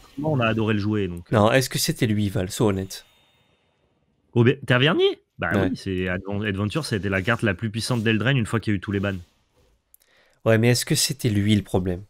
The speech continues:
Speaker 1: Il nous a pas cassé les couilles pendant l'année deux mille dix-neuf, mais il nous a détruit l'année deux mille vingt. Donc, euh, oui.
Speaker 2: Donc pas cool.
Speaker 1: Ah non, pas cool.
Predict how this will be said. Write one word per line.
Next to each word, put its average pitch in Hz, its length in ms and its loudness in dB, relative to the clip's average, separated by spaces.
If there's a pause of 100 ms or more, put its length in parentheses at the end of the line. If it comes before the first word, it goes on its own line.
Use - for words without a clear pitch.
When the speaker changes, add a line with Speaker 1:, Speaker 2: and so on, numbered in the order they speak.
(520)
Speaker 1:
Il 117 160 2
nous 123 180 4
a 131 60 2
pas 196 180 0
cassé 156 300 -2
les 131 100 -2
couilles 135 400 0 (160)
pendant 107 240 -2
l'année 110 220 0
deux 113 100 2
mille 107 140 2
dix-neuf, 110 540 0
mais 107 100 0
il 104 60 0
nous 107 140 2
a 107 60 2
détruit 120 320 2
l'année 117 180 2
deux 113 100 4
mille 123 140 2
vingt. 110 200 0 (140)
Donc, 87 300 -10
euh, 87 240 -4
oui. 139 260 -2 (160)
Speaker 2:
Donc 101 180 0
pas 131 100 6
cool. 110 300 2 (1500)
Speaker 1:
Ah 113 100 -6
non, 113 160 -4
pas 104 160 -4
cool. 101 260 -6